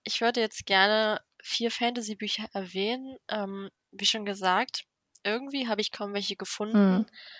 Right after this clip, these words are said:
Speaker 1: aber ich nenne sie euch trotzdem gerne mal. Ähm,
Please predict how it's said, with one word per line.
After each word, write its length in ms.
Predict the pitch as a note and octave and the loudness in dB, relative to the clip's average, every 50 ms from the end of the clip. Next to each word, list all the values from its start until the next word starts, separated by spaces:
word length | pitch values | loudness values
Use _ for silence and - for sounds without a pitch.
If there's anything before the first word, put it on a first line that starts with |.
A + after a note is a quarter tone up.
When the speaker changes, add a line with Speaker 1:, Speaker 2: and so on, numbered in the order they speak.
| - - - - - _ | -20 -20 -20 -20 -10 _
Speaker 1:
aber 520 | - G3+ G#3 G#3+ - A#3 A3+ A3+ A3+ - - _ | 2 4 4 6 6 6 6 6 6 4 2 _
ich 160 | - - - - | -12 -8 -4 -4
nenne 160 | G3+ G3+ F#3+ | -2 -2 -2
sie 200 | F#3+ G3 F3+ - | -2 -2 -2 0
euch 140 | F3+ - - | -2 -2 -2
trotzdem 460 | - - G3+ - - - F#3+ F#3 F3 | -2 -4 -4 -4 -4 -8 -8 -6 -6
gerne 240 | F3 E3 E3+ E3+ E3+ | -4 -4 -4 -4 -6
mal. 340 | E3+ E3 F3 F3 F#3+ - G#3+ - - - - - _ _ _ _ _ _ _ _ - - - _ - | -8 -6 -4 -4 -4 -6 -8 -16 -18 -18 -18 -20 _ _ _ _ _ _ _ _ -20 -20 -12 _ -2
Ähm, 420 | G#3 G#3 G3 G3 G3 F#3+ F#3+ G3 | 0 0 0 0 -4 -8 -10 -12